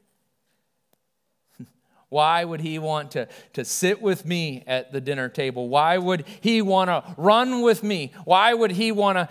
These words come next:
take me anywhere? Why would he want to walk hand in hand with me? Right?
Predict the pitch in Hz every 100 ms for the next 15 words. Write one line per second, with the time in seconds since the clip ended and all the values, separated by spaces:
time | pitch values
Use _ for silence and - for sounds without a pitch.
0 | - 208 247 285 - - 233 247 247 -
1 | 220 196 165 143 - 180 180 208 240 247
2 | 214 240 233 220 202 180 - 220 220 190
3 | 190 226 262 302 262 - 208 175 196 254
4 | 277 294 262 - 220 - 208 294 233 143
5 | - _ _ _ _ _ _ _ _ _
6 | _ _ _ _ 190 262 349